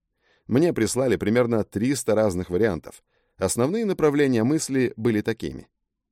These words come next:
Первое. Люди хотели сохранить связь с брендом Colliers, хотя бы номинальную.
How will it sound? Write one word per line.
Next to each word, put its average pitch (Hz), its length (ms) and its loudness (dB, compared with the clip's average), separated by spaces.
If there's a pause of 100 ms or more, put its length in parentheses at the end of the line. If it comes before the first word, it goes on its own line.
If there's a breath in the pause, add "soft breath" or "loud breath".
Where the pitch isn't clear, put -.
(240)
Первое. 80 460 0 (540)
Люди 131 340 4
хотели 135 380 0
сохранить 123 520 0
связь 120 380 0
с 104 100 -8
брендом 117 400 0
Colliers, 123 520 -2 (300)
хотя 160 280 2
бы 101 100 4
номинальную. 107 600 -2